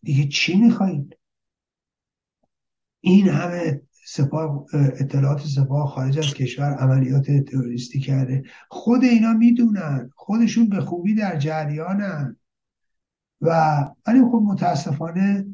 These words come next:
اه، بر اساس منافعشون عمل می‌کنن و مایل به انجام این کار نیستن.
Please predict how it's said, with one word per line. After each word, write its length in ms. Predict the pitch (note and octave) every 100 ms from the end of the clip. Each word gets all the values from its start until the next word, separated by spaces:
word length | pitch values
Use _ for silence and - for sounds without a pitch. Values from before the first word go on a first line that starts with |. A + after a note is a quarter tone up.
| - _ _ _ -
اه، 520 | C3+ C#3 C3+ C3 C3+ - _ _ _ _ -
بر 160 | D#3
اساس 420 | D3 C#3 E3+ D#3
منافعشون 800 | F3 D3+ C#3+ C#3 F3 G3 D3 G3
عمل 340 | F#3 F3 E3+ D#3+
می‌کنن 540 | D3+ D3+ D#3+ D#3 C#3+
و 360 | C3 B2+ C3 C3 - _ _ _
مایل 460 | C3+ C3 C3+ C#3+ D#3
به 120 | C#3+
انجام 440 | C3+ C3+ C#3 C3+
این 240 | B2+ B2+ C#3
کار 320 | - C#3+ D3
نیستن. 560 | C#3+ D#3 C#3 - -